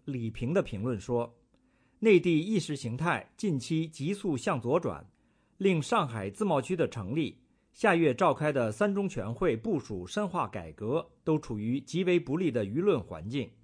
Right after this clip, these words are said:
仿佛回到一九九七年中共十五大之前的左右大论争，甚至堪比一九九零年代初的逆境。当年的左派狂潮分别以第三次思想解放、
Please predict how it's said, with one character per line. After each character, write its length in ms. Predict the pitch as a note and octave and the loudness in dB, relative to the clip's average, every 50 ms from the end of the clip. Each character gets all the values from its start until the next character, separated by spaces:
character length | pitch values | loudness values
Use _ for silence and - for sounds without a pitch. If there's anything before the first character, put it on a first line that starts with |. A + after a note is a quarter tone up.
| _ _ _ _ _ _ _ _ | _ _ _ _ _ _ _ _
仿 260 | - D3+ B2+ B2 A#2+ | -2 -2 0 0 0
佛 160 | A2 D3+ F3+ | 0 0 0
回 160 | F3+ - C3+ | 2 2 0
到 260 | B2+ D#3 D3 B2 G#2+ A2+ | 2 2 2 2 2 0
一 200 | - F#3+ G#3+ G#3 | -2 -2 -2 0
九 160 | E3+ E3 E3+ | 0 2 0
九 220 | D#3+ D#3 B2 G#2+ G2 | 0 0 -2 -4 -4
七 180 | - - G3+ | -2 -2 -2
年 340 | F#3 D3+ A#2 G2+ G2+ A2+ C3 - _ | -2 0 -2 -2 -4 -6 -8 -10 _
中 240 | - - G3+ G3 G3 | -4 -2 -2 0 0
共 240 | F3+ F#3 D3 B2 A2 | 0 0 0 0 -2
十 180 | - - F3+ G#3+ | -4 -2 -2 -2
五 140 | F#3 B2+ | -2 -2
大 180 | A2+ C3 A#2 A2 | -2 -2 -2 -2
之 180 | G#2 - F#3+ F3 | -2 -4 -6 -6
前 220 | - B2 G#2+ A2+ | -4 -4 -4 -2
的 240 | B2+ A#2+ G2+ - - - | -2 -2 -2 -4 -8 -6
左 260 | - C#3 G#2+ G2+ A2+ | -4 -2 -2 0 2
右 220 | D#3+ F#3+ C#3 G#2+ | 2 2 2 2
大 180 | - E3+ D3+ C3 | 2 0 0 0
论 200 | C3+ B2+ G2+ F#2 | 0 -2 -4 -4
争， 240 | D#2+ B2+ C3+ C3+ - - _ _ _ _ _ _ _ _ _ | -4 -4 -4 -4 -6 -12 _ _ _ _ _ _ _ _ _
甚 240 | - - A#3 A3 F3 | -4 2 2 2 4
至 100 | C#3+ C#3 | 2 0
堪 280 | - D3+ G3 G3+ F#3+ | 0 2 0 2 2
比 260 | E3+ C#3 G2+ F#2 - - | 0 -2 -2 -4 -6 -6
一 180 | - G#3 A3+ G3+ | -4 -2 -2 0
九 220 | E3 D#3 D#3 E3 | 2 2 2 2
九 240 | D#3+ D#3+ C#3 A#2 G#2+ | 2 0 0 0 0
零 180 | G2+ A#2 D3+ F#3+ | 0 0 0 0
年 140 | F#3 D#3+ D#3 | 0 0 0
代 180 | F3+ D#3+ B2+ | 0 0 0
初 180 | G#2+ - F3 F3 | 0 -2 -2 0
的 240 | D#3 C#3 A2+ G2+ G#2+ | 0 0 0 0 -2
逆 260 | D#3 G3+ G3 A#2 G2 | -2 -4 -4 -4 -4
境。 260 | - D#3+ D#3 G#2+ - - _ _ _ _ _ _ _ _ _ _ _ _ - | -4 -4 -6 -6 -6 -12 _ _ _ _ _ _ _ _ _ _ _ _ 0
当 200 | G3 G3 F#3+ F#3 | 2 2 4 4
年 180 | E3 D3 D3+ | 2 0 0
的 100 | D#3+ D3+ | 0 0
左 200 | - - G#2 G2 | -2 -2 -4 -4
派 220 | F2 - E3 D3 A#2 | -2 0 0 0 0
狂 260 | - C3 B2+ D#3+ F#3 | 0 -2 -4 -4 -4
潮 380 | - B2+ G#2 G#2 B2 D3+ - - _ | -4 -4 -2 -2 -2 -2 -4 -6 _
分 180 | - G#3 G3 E3+ | -4 -2 0 2
别 160 | D#3 D#3 D3+ | 2 2 2
以 160 | A#2+ G2+ G2+ | 0 -2 -6
第 220 | F#2 - G3+ F3 | -6 -6 -4 -4
三 240 | C#3+ - G#3 G3+ G3+ | -2 0 0 -2 -2
次 220 | F#3+ - F3 C3 A#2 | -2 -4 -4 -4 -4
思 180 | - - G#3 | -4 -6 -6
想 180 | - F3 E3 E3 | -4 -4 -4 -4
解 220 | D#3 B2 E2+ D#2 | -4 -4 -6 -4
放、 300 | - D3+ D3 A2+ - - | -4 -4 -4 -4 -4 -10